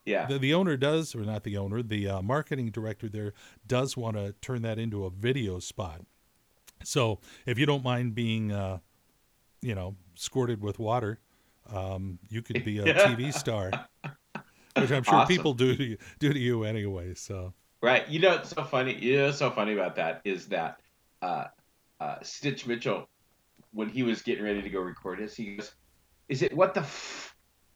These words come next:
Speaker 1: And he, for, like, ten minutes, and I go, "Dude, it's what the f-?"
Speaker 2: <laughs>
Speaker 1: So then we were laughing when I said, uh, when we listened, I go, "You son of a bitch, I'm not in it, and you didn't even know how to do it. You're in it twice."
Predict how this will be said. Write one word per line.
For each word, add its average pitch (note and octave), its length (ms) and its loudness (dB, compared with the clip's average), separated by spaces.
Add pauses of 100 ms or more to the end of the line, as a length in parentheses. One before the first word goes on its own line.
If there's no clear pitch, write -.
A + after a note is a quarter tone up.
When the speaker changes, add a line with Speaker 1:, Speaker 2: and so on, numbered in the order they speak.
Speaker 1:
And C#3+ 360 8
he, - 380 -12
for, F#3+ 120 2
like, E3+ 200 6
ten G#3 340 4
minutes, - 440 2 (120)
and D#3 140 8
I E3+ 80 8
go, D3+ 300 2
"Dude, B3 400 4 (320)
it's A3+ 180 12
what C4 320 12
the A#3 60 4
f-?" - 1120 2 (240)
Speaker 2:
<laughs> - 140 -20
Speaker 1:
So D#3 100 -2
then D#3+ 260 2
we D#3 120 4
were B2+ 120 6
laughing A#2+ 580 6
when A#2+ 220 2
I A2+ 120 2
said, G2+ 460 0 (520)
uh, A2 240 6
when B2 160 2
we B2 80 -2
listened, C3 300 -2
I G#2 40 -4
go, B2+ 80 -2
"You G3 200 -6
son B2 260 0
of A2 100 0
a G#2 60 0
bitch, A#2 300 -4
I'm E3+ 120 4
not D#3 260 6
in C3 160 2
it, D3+ 200 0
and B2 220 0
you C#3+ 360 6
didn't D#3 220 0
even C#3+ 160 0
know C#3+ 60 6
how D3+ 120 6
to B2 140 2
do C3+ 160 0
it. D#3 80 0
You're C3+ 140 2
in D3+ 80 0
it C3 140 -2
twice." A#2+ 600 2